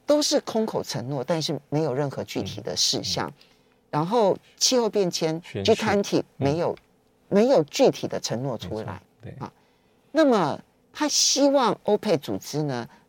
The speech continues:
Speaker 1: 能够增产来降低油价，但是他又为了要和缓油价，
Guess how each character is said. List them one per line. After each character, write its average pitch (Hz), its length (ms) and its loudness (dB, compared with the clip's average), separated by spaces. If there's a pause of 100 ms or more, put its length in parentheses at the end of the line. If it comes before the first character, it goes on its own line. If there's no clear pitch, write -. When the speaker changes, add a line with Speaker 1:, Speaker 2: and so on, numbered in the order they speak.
Speaker 1:
能 151 180 2
够 196 160 2
增 233 320 0
产 98 320 -6
来 110 160 -4
降 170 320 -2
低 143 240 -2
油 - 200 -4
价， 120 320 -4 (720)
但 311 100 4
是 277 80 2
他 277 220 -2
又 285 160 6
为 269 340 6
了 170 200 4
要 160 280 0 (160)
和 185 280 0
缓 160 280 -2
油 113 200 0
价， 131 200 -2